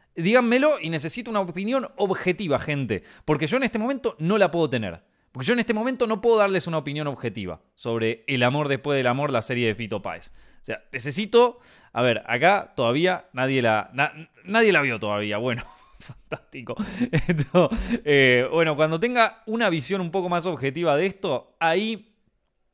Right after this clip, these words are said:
eh, ahí puede ser que les dé, que les dé mi opinión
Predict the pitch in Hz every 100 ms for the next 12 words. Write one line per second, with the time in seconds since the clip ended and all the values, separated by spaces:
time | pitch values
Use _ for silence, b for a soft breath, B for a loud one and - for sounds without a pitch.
0 | - 147 139 120 107 98 - B B B
1 | _ - 160 190 - 180 151 127 165 160
2 | - _ - 131 117 104 123 123 113 98
3 | 101 101 123 120 113 104 95 104 101 110
4 | 139 147